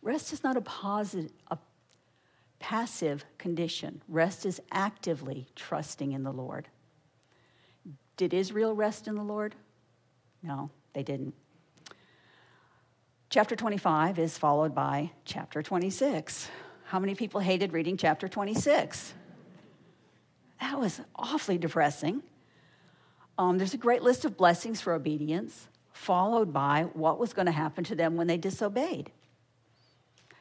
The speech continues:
God had redeemed Israel from slavery to be their God and dwell with them in the land. He promised them paradise, another Garden of Eden, if only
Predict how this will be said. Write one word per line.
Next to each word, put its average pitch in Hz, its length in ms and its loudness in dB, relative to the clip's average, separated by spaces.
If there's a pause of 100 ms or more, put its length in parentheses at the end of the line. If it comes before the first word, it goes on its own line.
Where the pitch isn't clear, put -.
(140)
God 196 260 6
had 294 140 0
redeemed 170 420 2
Israel 156 400 0
from 151 300 -4
slavery 151 720 -4 (1160)
to 202 100 -2
be 208 240 -2
their 196 240 4
God 139 460 -2 (840)
and 165 120 0
dwell 165 300 4
with 175 220 0
them 151 180 2
in 143 80 2
the 139 80 2
land. 135 460 -4 (880)
He 233 220 -4
promised 226 420 2
them 185 140 0
paradise, 147 680 -2
another 160 300 2
Garden 170 380 4
of 156 100 0
Eden, 135 400 -8 (720)
if 180 240 -2
only 175 580 2